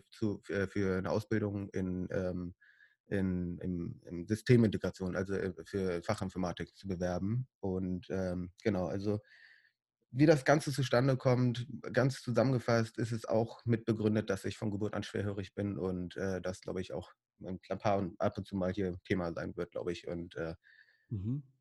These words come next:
Speaker 1: ja, genau. Also im Großen und Ganzen, das ist so ein bisschen mehr oder weniger, oder was ich mache und, ähm, genau.
Speaker 2: Dann, äh, mal 'ne kle-, direkt mal 'ne Zwischenfrage. Ähm, wenn du, äh, du hast grad gesagt,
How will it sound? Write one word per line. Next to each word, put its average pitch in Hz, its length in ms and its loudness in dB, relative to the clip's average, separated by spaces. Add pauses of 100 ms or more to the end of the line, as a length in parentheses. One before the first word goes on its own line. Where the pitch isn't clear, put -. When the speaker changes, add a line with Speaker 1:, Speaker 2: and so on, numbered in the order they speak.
(160)
Speaker 1:
ja, 110 280 4
genau. 107 300 4
Also 98 180 2
im 107 100 6
Großen 131 240 4
und 120 60 4
Ganzen, 127 320 4
das 113 180 2
ist 113 100 -2
so 117 60 0
ein 107 80 2
bisschen 107 240 0
mehr 107 120 4
oder 101 120 -2
weniger, 101 280 0
oder 92 160 0
was 95 140 -4
ich 95 120 -4
mache 107 360 0
und, 92 420 -2
ähm, 82 420 -2 (920)
genau. 85 320 -2 (260)
Speaker 2:
Dann, 135 360 8
äh, 76 320 -4
mal 123 220 4
'ne 131 80 4
kle-, 123 200 2
direkt 127 360 2
mal 123 120 6
'ne 117 140 6
Zwischenfrage. 101 880 -2 (340)
Ähm, 117 420 6
wenn 117 340 4
du, 117 320 10
äh, 98 200 4
du 101 180 4
hast 107 140 4
grad - 160 2
gesagt, 113 540 4